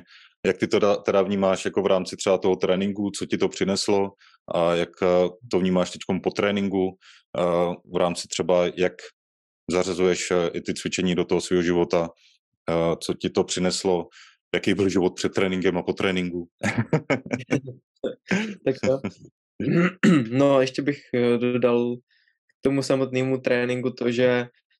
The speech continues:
Speaker 2: se mi tam opravdu líbí, že jsou to nějaké techniky, které asi každý z nás zná, ale, mm, věřím tomu, že ta praxe je opravdu to, co tam hraje tu roli.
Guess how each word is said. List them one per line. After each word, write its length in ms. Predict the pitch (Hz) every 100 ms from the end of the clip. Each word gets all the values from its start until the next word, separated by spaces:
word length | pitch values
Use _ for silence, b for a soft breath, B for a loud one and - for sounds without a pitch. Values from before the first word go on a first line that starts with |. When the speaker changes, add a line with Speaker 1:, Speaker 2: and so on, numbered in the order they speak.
| _ -
Speaker 2:
se 100 | 127
mi 60 |
tam 120 | 127
opravdu 340 | 123 120 127 127
líbí, 440 | 127 123 120 127
že 260 | 127 127 123
jsou 260 | 120 - 123
to 100 | 131
nějaké 380 | 127 123 123 123
techniky, 520 | 120 - 123 127 120
které 400 | - 120 120 113
asi 280 | 120 - 123
každý 340 | 131 123 123
z 40 | 131
nás 320 | 127 131 131
zná, 240 | 120 110
ale, 540 | - 123 120 117 117 113
mm, 260 | 117 113 - -
věřím 300 | 120 120 113
tomu, 260 | 117 113
že 220 | 113 117 - _ _ _ -
ta 100 | 131
praxe 520 | - 135 131 - 120 120
je 240 | 123 117
opravdu 460 | 117 - 120 120 123
to, 160 | 127
co 180 | - 131
tam 240 | 127 123
hraje 260 | 127 127 123
tu 120 | 143
roli. 280 | 143 131